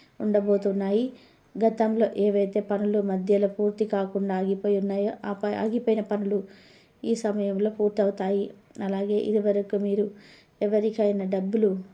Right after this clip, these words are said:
అప్పుగా ఇచ్చి ఉంటే అవి తిరిగి రావడానికి ఇబ్బంది పడుతూ ఉంటే కనుక ఆ డబ్బులు ఈ సమయంలో మీకు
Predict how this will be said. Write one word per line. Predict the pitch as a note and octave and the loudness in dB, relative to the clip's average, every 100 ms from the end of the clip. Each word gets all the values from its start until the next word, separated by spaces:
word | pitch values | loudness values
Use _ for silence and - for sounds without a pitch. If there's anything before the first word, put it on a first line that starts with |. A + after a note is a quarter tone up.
| - - | -16 -12
అప్పుగా | G#3 - A#3 A3+ F3+ F#3 - A3 | -10 2 4 6 2 -2 -8 -8
ఇచ్చి | G#3 - A#3 - - - G#3 | -6 -4 -4 -6 -20 -8 -4
ఉంటే | G3 B3+ B3+ - - _ - | 0 0 -2 -8 -20 _ -2
అవి | A3 G#3+ | 2 2
తిరిగి | A3 G#3 G#3 G#3 G3 - - - | 0 0 0 0 -2 -6 -20 -4
రావడానికి | G3 G3 G#3 G#3 G3+ G3 B3+ C4+ - - - - _ _ _ _ _ - | 0 2 2 2 0 -2 -4 -6 -10 -20 -20 -20 _ _ _ _ _ -4
ఇబ్బంది | A3 G3 G#3+ A3 | -2 4 4 4
పడుతూ | G#3+ F#3+ F#3+ G#3+ | 0 0 -2 -2
ఉంటే | G#3 G3 B3 | -2 0 -2
కనుక | A3+ G3 A#3+ C4+ - - - - _ - G3+ | -2 -6 -4 -6 -8 -20 -20 -20 _ -10 -2
ఆ | G#3 | 0
డబ్బులు | G#3+ A3 G#3+ G#3+ B3 F4 - | 0 0 0 2 2 0 -4
ఈ | A3 | -4
సమయంలో | A3 G#3 G#3+ G#3 G#3 A3+ | -2 -2 0 0 0 0
మీకు | G3+ G3 | 0 0